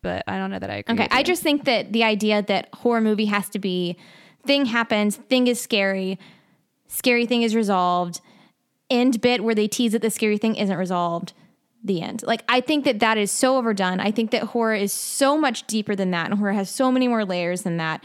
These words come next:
Speaker 2: And I appreciate that something's not subscribing to the same formula. Like, it is, but it isn't.
Speaker 1: I think that,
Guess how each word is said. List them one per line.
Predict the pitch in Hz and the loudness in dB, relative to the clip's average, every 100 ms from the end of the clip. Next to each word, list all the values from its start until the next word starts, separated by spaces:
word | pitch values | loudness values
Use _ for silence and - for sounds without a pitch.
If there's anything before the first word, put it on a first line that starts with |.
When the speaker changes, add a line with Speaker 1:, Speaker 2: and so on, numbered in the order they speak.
| - | -12
Speaker 2:
And | - 220 | -2 2
I | 269 | 2
appreciate | 269 - 330 - 214 175 | 0 -2 -2 0 -2 -2
that | 202 | -4
something's | 233 220 226 202 | -2 0 0 0
not | 202 - - | -2 -2 -4
subscribing | 233 202 214 208 214 | -4 -2 -2 0 0
to | |
the | 202 180 | 0 -2
same | 202 | -2
formula. | 196 254 240 196 165 | 0 0 0 0 -2
Like, | 190 220 | -2 -2
it | 233 - | -2 0
is, | 294 403 262 208 226 | 2 2 2 -2 -2
but | 220 233 | 0 0
it | 226 | 0
isn't. | - 269 208 170 - - _ _ _ - | -2 -2 0 -4 -8 -16 _ _ _ -12
Speaker 1:
I | 214 233 277 302 269 | -6 -2 -2 -4 -8
think | 226 220 214 - - | -8 -8 -10 -16 -10
that, | 190 185 185 | -6 -4 -6